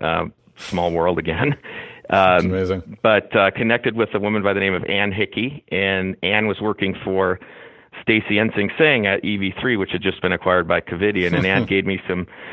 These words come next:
Speaker 1: some great advice. She said, "Just come in and, and get started, and,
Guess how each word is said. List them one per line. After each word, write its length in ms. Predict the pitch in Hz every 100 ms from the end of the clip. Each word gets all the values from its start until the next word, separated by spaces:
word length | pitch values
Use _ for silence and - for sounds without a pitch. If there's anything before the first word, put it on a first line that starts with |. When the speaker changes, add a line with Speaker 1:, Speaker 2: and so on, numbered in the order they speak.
| - - -
Speaker 1:
some 100 | 127
great 200 | 120 156
advice. 340 | 156 143 160 - -
She 100 | 113
said, 200 | 123 110
"Just 200 | 113 -
come 240 | - 127 123
in 220 | 127 135
and, 300 | 101 101 -
and 220 | - 98
get 140 | 101 113 -
started, 420 | 113 117 92 87
and, 380 | 92 92 92